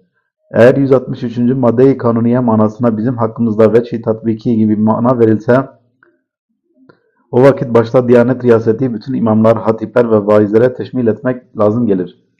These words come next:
Çünkü hayat-ı diniyeyi telkin etmekte onlarla beraberiz.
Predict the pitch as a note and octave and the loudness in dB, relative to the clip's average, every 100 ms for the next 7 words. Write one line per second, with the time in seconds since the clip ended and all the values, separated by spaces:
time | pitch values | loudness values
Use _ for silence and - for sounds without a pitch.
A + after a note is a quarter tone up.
0 | _ _ _ _ - C#3 C3+ B2 B2 D3 | _ _ _ _ -6 -4 -2 0 0 0
1 | B2+ A#2+ B2 A#2+ C3+ A#2+ A2 C3 A#2+ A#2 | -2 -2 0 0 -2 -4 -4 -4 -4 -2
2 | A2 - C3 A#2 A#2+ C3 C3 G#2 G#2+ G#2+ | -2 0 0 0 0 0 2 2 2 2
3 | G#2+ F2 | -2 -4